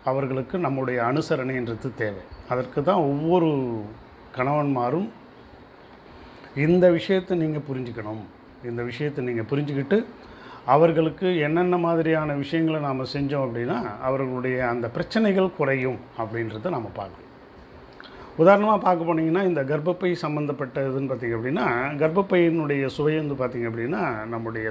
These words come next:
துவர்ப்பு சுவை வந்து கர்ப்பப்பைக்கு ரொம்ப, ரொம்ப நல்லது. அப்போ துவர்ப்பு சுவை உள்ள உணவுகள்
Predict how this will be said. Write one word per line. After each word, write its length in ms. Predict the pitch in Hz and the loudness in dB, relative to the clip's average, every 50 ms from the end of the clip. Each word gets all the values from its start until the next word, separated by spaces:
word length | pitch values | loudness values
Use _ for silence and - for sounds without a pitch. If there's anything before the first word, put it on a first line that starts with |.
| 107 | -2
துவர்ப்பு 400 | - 175 196 233 233 247 - 214 | -2 0 0 0 0 -2 -2 -2
சுவை 280 | 160 - 156 143 131 123 | -2 0 0 0 2 0
வந்து 200 | 117 117 127 165 | 0 0 -2 0
கர்ப்பப்பைக்கு 640 | 160 147 135 123 131 147 - 127 123 113 107 143 147 | 0 0 0 0 0 0 0 -2 -4 -4 -4 -4 -4
ரொம்ப, 220 | 127 113 110 113 | -4 -2 -2 -2
ரொம்ப 200 | 110 110 107 117 | -4 -4 -4 -4
நல்லது. 440 | 110 104 98 101 95 90 85 - - - - - - - - - - - - - - - - - - - - - - - - - - - - - - - - - - - - - - - - - - - - - - - - 101 98 92 - | -4 -4 -6 -8 -10 -12 -16 -18 -20 -20 -20 -20 -20 -20 -20 -20 -20 -20 -20 -20 -20 -20 -20 -18 -18 -18 -16 -16 -16 -16 -16 -16 -18 -20 -18 -18 -16 -16 -16 -16 -18 -18 -20 -20 -20 -20 -20 -20 -20 -20 -20 -18 -16 -12 -10 -10 -10 -6 0
அப்போ 400 | - 147 160 - 196 196 196 196 - - | 0 2 2 4 4 4 4 2 0 0
துவர்ப்பு 380 | - 185 220 240 - - - 226 | 2 4 4 4 4 2 -4 -6
சுவை 300 | 208 - 190 180 180 175 | -4 -2 0 2 4 4
உள்ள 280 | 170 156 156 156 165 170 | 4 2 2 2 2 2
உணவுகள் 520 | 156 147 151 151 147 139 131 135 135 123 | 2 2 0 0 0 0 0 0 -2 -2